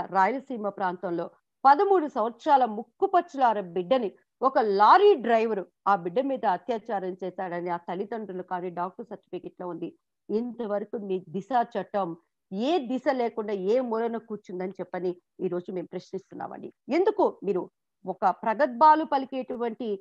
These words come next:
మాటలతో ప్రజల్ని మభ్యపెట్టి మోసమైన పరిపాలన చేస్తూ ఒక పట్ట-, ఒక పక్కన దేవుడు ఉన్నాడని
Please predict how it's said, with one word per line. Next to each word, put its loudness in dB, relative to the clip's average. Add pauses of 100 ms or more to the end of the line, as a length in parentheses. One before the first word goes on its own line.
(240)
మాటలతో 2
ప్రజల్ని -2
మభ్యపెట్టి -2 (320)
మోసమైన 2
పరిపాలన 0
చేస్తూ -6 (460)
ఒక 2
పట్ట-, 0 (100)
ఒక -2
పక్కన -2 (120)
దేవుడు 2
ఉన్నాడని 2